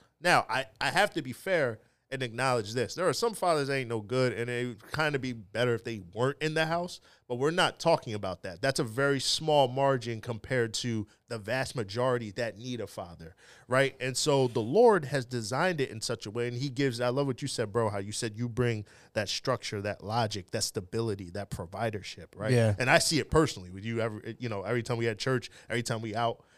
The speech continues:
Speaker 1: you know,
Speaker 2: Yeah,
Speaker 1: everything, you're
Speaker 2: definitely,
Speaker 1: always
Speaker 2: yeah.
Speaker 1: hands-on with your kids, man.
Speaker 2: Yeah.
Speaker 1: And it, it makes a huge difference because I'm seeing how little Derek is growing up. You know what I'm
Speaker 2: Yeah,
Speaker 1: saying?
Speaker 2: yeah.
Speaker 1: Always into sports, getting good
Speaker 2: Oh, God,
Speaker 1: grades,
Speaker 2: man,
Speaker 1: leading his
Speaker 2: yes.
Speaker 1: classes.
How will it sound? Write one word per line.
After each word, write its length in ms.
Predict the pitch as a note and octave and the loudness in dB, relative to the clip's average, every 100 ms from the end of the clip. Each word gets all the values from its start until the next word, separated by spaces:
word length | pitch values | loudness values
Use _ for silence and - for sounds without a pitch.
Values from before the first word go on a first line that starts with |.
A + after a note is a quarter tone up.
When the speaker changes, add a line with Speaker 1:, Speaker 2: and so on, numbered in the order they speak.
| _ C3 | _ -2
Speaker 1:
you 60 | |
know, 260 | A#2+ G#2+ G2+ _ | 0 0 -2 _
Speaker 2:
Yeah, 180 | - B2 | 4 6
Speaker 1:
everything, 400 | A#2 C3 B2+ B2 | 6 6 6 6
you're 80 | A2+ | 4
Speaker 2:
definitely, 40 | G#2+ | 6
Speaker 1:
always 340 | C#3+ C#3 B2+ | 6 6 4
Speaker 2:
yeah. 60 | A2 C3+ | 4 -2
Speaker 1:
hands-on 340 | A#2 B2 B2+ | -2 0 0
with 180 | A2 - | 0 -4
your 60 | G2+ | -10
kids, 460 | - D3 A#2+ - | -4 -2 -2 0
man. 240 | A2+ A2 G#2+ | 2 2 2
Speaker 2:
Yeah. 60 | |
Speaker 1:
And 100 | A#2+ | -2
it, 120 | B2 - | -2 -2
it 140 | A#2 A#2+ | -4 0
makes 220 | B2+ - | -2 -4
a 40 | |
huge 300 | - C3+ G#2 | -6 -4 -4
difference 380 | G#2 B2 G#2+ F2+ | -2 -4 -4 -10
because 260 | G2+ G2 G#2 | -10 -8 -8
I'm 120 | G#2 | -6
seeing 260 | - A#2+ A2 | -6 -4 -2
how 160 | A#2 | -2
little 300 | G#2+ A2+ G#2+ | -2 -4 -4
Derek 380 | G2 A2 G#2 F2+ _ _ | -2 0 0 -4 _ _
is 120 | G#2+ G2 | -10 -8
growing 380 | G#2+ G2+ E2+ E2+ | -2 -2 -2 -10
up. 140 | - | -14
You 120 | A#2+ B2 | 2 4
know 60 | |
what 40 | A2+ | 4
I'm 40 | |
Speaker 2:
Yeah, 40 | G#2 | 4
Speaker 1:
saying? 240 | B2 A2+ | 4 4
Speaker 2:
yeah. 100 | G#2 - | 0 -2
Speaker 1:
Always 340 | A#2 A#2+ A#2+ A2+ | -4 0 0 -2
into 220 | G#2+ G2+ | -6 -6
sports, 380 | - A2+ G2 - | -8 -8 -10 -8
getting 240 | A#2+ A2+ | -10 -6
good 100 | G#2+ | -4
Speaker 2:
Oh, 100 | G#2 | -2
God, 60 | G#2 | 0
Speaker 1:
grades, 360 | A#2 G#2+ G#2 | 0 0 -2
Speaker 2:
man, 100 | G#2 | 0
Speaker 1:
leading 240 | G#2 G2 G#2 | 2 2 2
his 140 | A2 | 0
Speaker 2:
yes. 80 | G#2 | 0
Speaker 1:
classes. 500 | B2 A2 - E2+ | 0 -2 -4 -14